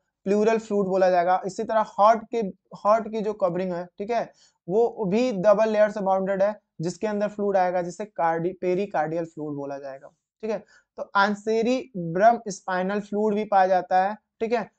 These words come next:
ब्रेन के अंदर, स्पाइनल कॉर्ड के अंदर, जिसे सीएफ़एस बोलते हैं, ठीक है। And aqueous hormone type of the this endocyte in the internal ear। तो type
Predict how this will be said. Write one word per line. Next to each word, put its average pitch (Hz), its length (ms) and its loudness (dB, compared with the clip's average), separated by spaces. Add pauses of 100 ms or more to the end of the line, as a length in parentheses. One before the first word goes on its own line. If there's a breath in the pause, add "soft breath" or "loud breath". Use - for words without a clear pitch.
(140)
ब्रेन 202 300 2
के 208 80 -2
अंदर, 185 420 0 (120)
स्पाइनल 185 460 -4
कॉर्ड 185 320 2
के 185 60 -4
अंदर, 175 380 -2 (440)
जिसे 170 240 -6
सीएफ़एस 196 720 -4
बोलते 180 320 -2
हैं, 220 200 -6 (140)
ठीक 226 120 -8
है। 214 140 -6 (420 soft breath)
And 190 320 -2
aqueous 196 360 -2 (140)
hormone 175 340 -2
type 180 320 0
of - 0 -
the 233 240 -2 (480)
this 135 140 -8 (160)
endocyte 185 560 -4
in 170 120 -8
the 240 160 -4 (120)
internal 139 380 -10
ear। - 240 -16 (460)
तो 190 60 -4
type 208 380 4